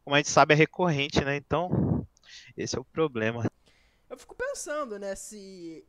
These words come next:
Speaker 2: esse, se o, se o Jed pegou, a, entre aspas, o espírito do torcedor do Flamengo,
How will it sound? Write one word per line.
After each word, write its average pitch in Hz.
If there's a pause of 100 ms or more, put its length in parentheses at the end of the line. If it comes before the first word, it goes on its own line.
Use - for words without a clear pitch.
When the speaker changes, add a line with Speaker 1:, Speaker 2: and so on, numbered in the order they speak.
(100)
Speaker 2:
esse, 208
se -
o, 180
se 190
o 180
Jed 190
pegou, 190
a, 185
entre 190
aspas, 190
o 185
espírito 226
do 180
torcedor 190
do 190
Flamengo, 175